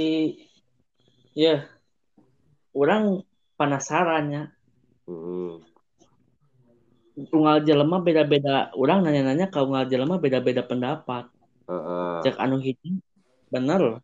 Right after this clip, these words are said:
Speaker 1: jangan ngerangsang. Cek anu hiji, henteu.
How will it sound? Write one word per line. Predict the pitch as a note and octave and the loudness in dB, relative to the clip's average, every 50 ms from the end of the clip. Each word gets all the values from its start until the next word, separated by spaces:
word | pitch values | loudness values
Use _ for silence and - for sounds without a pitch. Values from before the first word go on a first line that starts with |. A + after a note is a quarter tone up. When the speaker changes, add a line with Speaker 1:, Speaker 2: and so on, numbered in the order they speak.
| _ _ - | _ _ -2
Speaker 1:
jangan | B2 A#2+ A#2 A#2 A#2 | 0 0 0 0 -2
ngerangsang. | A#2 A#2 A#2 A#2+ A#2+ - - - B2 A#2 A2+ A2+ A#2 - _ _ _ _ _ _ _ _ _ | -2 -2 -2 -4 -6 -12 -12 -10 -8 -8 -8 -10 -14 -20 _ _ _ _ _ _ _ _ _
Cek | - C3 | -6 -2
anu | B2+ C3+ C#3 C3+ | 0 0 0 0
hiji, | C#3 C#3 B2+ C3 D3 E3+ F3 - - - _ _ _ _ _ _ _ _ _ _ _ _ _ - | 0 -2 0 2 2 2 2 0 -6 -14 _ _ _ _ _ _ _ _ _ _ _ _ _ -2
henteu. | C3+ C3+ - - C#3 C3+ B2+ - - | -2 0 2 4 4 4 4 2 0